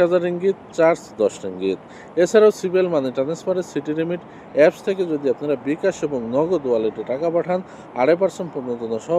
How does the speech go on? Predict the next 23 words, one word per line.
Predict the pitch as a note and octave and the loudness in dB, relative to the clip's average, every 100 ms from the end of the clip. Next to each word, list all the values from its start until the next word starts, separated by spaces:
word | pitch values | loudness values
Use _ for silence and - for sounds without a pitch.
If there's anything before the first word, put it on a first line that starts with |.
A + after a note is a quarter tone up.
| E3+ | 2
পাবেন | E3+ F3 F3+ - - - | 0 0 -4 -6 -14 -6
ঊনত্রিশ | D#3+ E3+ F3+ - F3 | -6 -2 -6 -2 -2
টাকা | E3+ G3 G3+ - - | 2 2 0 -10 -10
সাতচল্লিশ | - A2 - G2 F#2 - - | -2 -2 -2 -4 -4 -6 -4
পয়সা। | F2+ - F#2+ F2 E2 - - - - - - - - - | -4 -4 -4 -2 -4 -8 -18 -20 -20 -20 -20 -20 -12 4
ওয়েস্টার্ন | E3+ G#3+ C4 B3 B3 | 6 6 4 2 2
ইউনিয়ন | A#3+ A#3+ G3 | 2 0 0
যে | F#3+ A3+ | -2 0
কোনো | A#3+ F3+ | 0 0
ব্যাংক | D#3+ E3 F#3 | 0 0 -6
অ্যাকাউন্টে | F3 F3 F3+ F#3 | -4 -4 0 -2
এক | - | -2
রিঙ্গিতের | E3 G3 G3+ D3 | -8 -6 -6 -6
বিনিময়ে | C3 B2+ B2+ | -6 -2 -4
দিচ্ছে | B2+ - C#3+ | -6 -4 -4
আঠাশ | D#3 - | -4 -6
টাকা | E3+ D#3+ C3+ | -8 -6 -6
ঊনআশি | B2 C3+ - G3 - | -4 -8 -6 -8 -4
পয়সা, | G2+ - F3+ G#3+ - - - | -4 -2 -4 -4 -12 -12 -2
আড়াই | C3+ F3+ | 2 2
পার্সেন্ট | G3 F3+ F#3 D3+ | 2 -4 -6 -6
পণ্য | C3 B2 C3 B2+ B2 | -6 -4 -4 -4 -4
সহ | E3+ D#3 | -4 -4